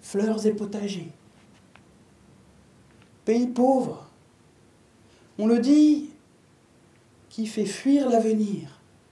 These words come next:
Et pourtant, dans un village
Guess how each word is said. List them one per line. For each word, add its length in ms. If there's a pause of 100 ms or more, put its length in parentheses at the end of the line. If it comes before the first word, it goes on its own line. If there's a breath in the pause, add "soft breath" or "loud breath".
(2000 loud breath)
Et 60
pourtant, 260
dans 220
un 80
village 680